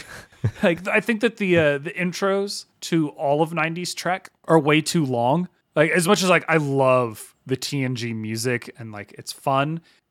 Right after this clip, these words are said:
especially wa-, rewatching it, it's like, "Please,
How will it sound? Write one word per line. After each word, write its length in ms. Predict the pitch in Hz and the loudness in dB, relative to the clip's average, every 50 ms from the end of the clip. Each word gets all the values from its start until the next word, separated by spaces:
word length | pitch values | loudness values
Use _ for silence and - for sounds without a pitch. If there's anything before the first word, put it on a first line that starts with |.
| _ - | _ -8
especially 500 | 160 - - - 180 180 - - 190 170 | -6 -6 0 2 2 2 2 2 2 2
wa-, 260 | 147 131 131 - - - | 2 2 0 0 0 -2
rewatching 720 | 139 135 135 135 147 139 127 120 117 120 - - 175 175 | -4 -2 0 0 0 2 2 2 0 0 0 -2 0 0
it, 80 | 185 | 0
it's 140 | 175 143 - | 0 0 -2
like, 160 | 143 123 - | -4 -6 -4
"Please, 560 | - - - 151 139 131 123 120 113 - - | -8 -8 -4 -2 0 0 0 -2 -4 -6 -10